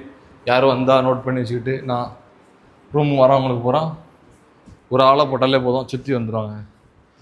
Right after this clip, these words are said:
ஃப்ரண்ட்லயும் ரூம் இருக்கு. ஃப்ரண்ட்ல ஒண்ணாம் நம்பர் ரூம், ரெண்டாம் நம்பர் ரூம். ஒண்ணாம் நம்பர் ரூம் பாத்தீங்கன்னா சிங்கிள் பெட்ரூம்.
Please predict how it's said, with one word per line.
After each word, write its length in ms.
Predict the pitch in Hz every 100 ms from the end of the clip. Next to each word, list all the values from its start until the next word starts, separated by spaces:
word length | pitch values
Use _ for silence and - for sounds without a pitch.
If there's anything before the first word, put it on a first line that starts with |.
| _ _ _
ஃப்ரண்ட்லயும் 460 | 143 156 170 170 143
ரூம் 140 | 139 127
இருக்கு. 220 | 104 123 120 - _ _ _ _ _ _ _ _ _ _ _ _ _ _ -
ஃப்ரண்ட்ல 320 | 147 151 165 135
ஒண்ணாம் 220 | 151 156
நம்பர் 240 | 143 123 113
ரூம், 160 | 113 92 82 - - - - - - - 139
ரெண்டாம் 280 | 147 151 139
நம்பர் 220 | 123 113
ரூம். 160 | 113 98 - - - - - - - - - - - - - -
ஒண்ணாம் 240 | 147 170 165
நம்பர் 240 | 151 147
ரூம் 140 | 135 127
பாத்தீங்கன்னா 340 | 131 131 156 165
சிங்கிள் 260 | 160 160
பெட்ரூம். 300 | 131 120 -